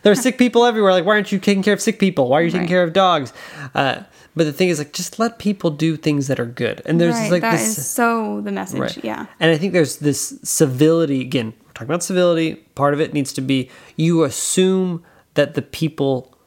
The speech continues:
Speaker 1: you assume that other people have good intentions. And so when you see someone doing something bad even, it's good to assume that they generally have a good intention and they've made some bad choices until they prove you otherwise. Uh,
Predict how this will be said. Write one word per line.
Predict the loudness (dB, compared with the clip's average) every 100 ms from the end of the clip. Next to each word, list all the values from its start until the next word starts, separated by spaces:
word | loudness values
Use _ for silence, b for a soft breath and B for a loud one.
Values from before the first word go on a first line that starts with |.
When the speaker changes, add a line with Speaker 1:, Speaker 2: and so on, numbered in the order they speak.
| _ _ -2
Speaker 1:
you | 0
assume | 2 0
that | 2
other | 0 -2
people | -4 -2
have | -2 -2
good | 0 0
intentions. | 0 -4 -8 -10 -14 -8
And | -4 0
so | 0
when | 0
you | -2
see | 0 -2
someone | 0 0 2 0
doing | 2 2 0
something | 0 0 0 -2 -4 -14 b b b b b b
bad | -10 0 2 2 0 -4
even, | -6 -4 -4 -8 -16 _ _
it's | -4 -4
good | 2 2 2
to | 0
assume | -2 0 0
that | 0
they | -2 -2
generally | 0 0 0 0
have | -2 -4
a |
good | -4
intention | -2 -4 -4 -4
and | -4
they've | -6 -12 -14
made | -10 -6 -4 -6
some | -4 -4
bad | -4
choices | -2 -4 -4
until | -2 0 -2 -2 0 2
they | 2
prove | 0 -2
you | -2
otherwise. | -6 -8 -10 -12 -20 B B B B B B
Uh, | -4